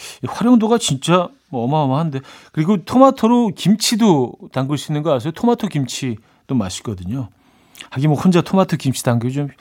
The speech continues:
쉽지 않긴 하죠. 예. 뭐 아쉬우면 보내주세요. 예, 저희가 처리할게요. <laughs> 아, 서미래님, 요즘 코바늘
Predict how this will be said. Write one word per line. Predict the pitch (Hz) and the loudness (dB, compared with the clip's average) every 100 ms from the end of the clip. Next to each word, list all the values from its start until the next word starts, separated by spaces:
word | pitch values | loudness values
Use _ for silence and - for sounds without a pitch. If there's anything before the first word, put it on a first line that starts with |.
| - - - | -20 -20 -14
쉽지 | - - - | -14 -6 0
않긴 | 127 110 143 | 0 0 -2
하죠. | 147 123 127 _ _ - | -2 -4 -8 _ _ -12
예. | 101 110 - _ - - _ _ _ _ _ _ - | -12 -12 -16 _ -20 -20 _ _ _ _ _ _ 0
뭐 | 147 165 _ _ _ _ _ _ _ _ _ _ - | 2 2 _ _ _ _ _ _ _ _ _ _ -4
아쉬우면 | 139 147 185 208 | -2 2 4 4
보내주세요. | 156 196 196 160 143 190 185 _ 131 | 4 4 4 2 0 0 -2 _ -10
예, | 120 | -4
저희가 | 156 165 | -2 0
처리할게요. | 160 185 151 151 - 120 90 _ - - - | -2 -2 -2 -2 -4 -8 -8 _ -20 -14 -4
<laughs> | 123 110 117 92 - - - - 127 98 - - - - - - - - - - _ _ _ - | -2 -2 -4 -8 -14 -18 -16 -8 -8 -8 -14 -20 -20 -20 -20 -20 -20 -20 -20 -20 _ _ _ -4
아, | 131 135 135 135 | 0 0 2 0
서미래님, | 139 - 196 175 165 180 139 180 - _ _ - | -2 -2 0 2 4 2 0 -2 -6 _ _ -4
요즘 | 139 147 180 | -2 2 0
코바늘 | - - 202 202 190 196 190 170 | 0 0 4 4 4 4 4 2